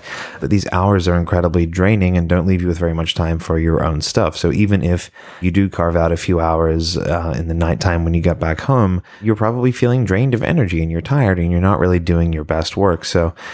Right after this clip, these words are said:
I think there are a couple of ways to address this, and it really just depends on who you are as a writer and how you work best. You can take a look at some of your productivity issues, things that we covered actually on the, the last episode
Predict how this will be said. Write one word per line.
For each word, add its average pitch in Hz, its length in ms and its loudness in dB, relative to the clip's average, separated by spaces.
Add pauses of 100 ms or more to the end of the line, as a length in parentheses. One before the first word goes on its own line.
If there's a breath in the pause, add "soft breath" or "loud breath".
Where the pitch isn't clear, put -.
(180 loud breath)
I 139 60 4
think 165 180 -2
there 143 100 2
are - 20 2
a 107 40 -2
couple 98 340 0
of 95 100 0
ways 98 340 2
to 90 340 0
address 87 420 -2
this, - 480 0
and 92 140 -2
it - 80 -2
really 139 180 2
just 120 180 0
depends 95 280 0
on 90 80 0
who 87 120 0
you 95 160 2
are 87 140 2
as 85 80 0
a 85 80 0
writer 80 300 -2
and 82 80 -4
how - 160 -6
you 80 180 -2
work 78 320 -10
best. - 340 -4 (380 loud breath)
You 92 140 2
can 87 180 -2
take 92 180 0
a 82 60 2
look 82 320 0
at 90 160 -2
some 85 240 0
of 85 160 0
your 82 560 0
productivity 104 720 0
issues, 120 420 2
things 87 160 0
that 87 100 2
we 87 120 -4
covered 82 320 0
actually 82 320 0
on 80 160 -2
the, 80 220 0
the - 100 0
last 139 320 2
episode 82 480 0